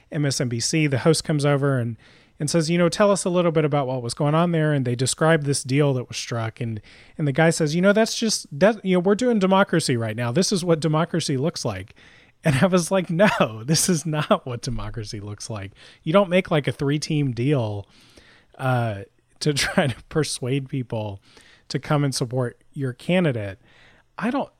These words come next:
what i-, what is y'all's takeaway from just that observation and, and this process generally of not having every individual person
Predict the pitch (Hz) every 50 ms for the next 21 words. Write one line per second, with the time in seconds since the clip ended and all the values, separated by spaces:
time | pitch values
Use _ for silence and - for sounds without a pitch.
0 | _ - 214 185 190 285 214 - 311 214 - 196 180 208 233 277 269 233 - 196
1 | 175 170 165 156 143 - - - 165 156 - 160 143 143 139 135 131 123 123 120
2 | 110 107 104 - _ _ _ _ _ _ _ _ _ - 170 156 151 151 165 156
3 | - 170 165 180 185 175 170 143 - 160 131 139 135 135 127 - 147 135 131 127
4 | 120 113 123 127 127 135 131 127 120 117 110 117 - 147 139 139 127 131 - -
5 | - - 165 170 165 - 165 139 120 - - - 135 131 127 131 127 127 120 117
6 | 117 113 110 104 104 107 - 120 123 117 120 110 110 107 - - _ _ _ _
7 | _ _ _ _ _ 151 151 175 214 208 190 202 185 170 175 156 139 143 139 143
8 | 139 131 135 131 131 120 123 127 117 123 117 110 - - - 123 117 - - 123
9 | 117 113 110 107 107 107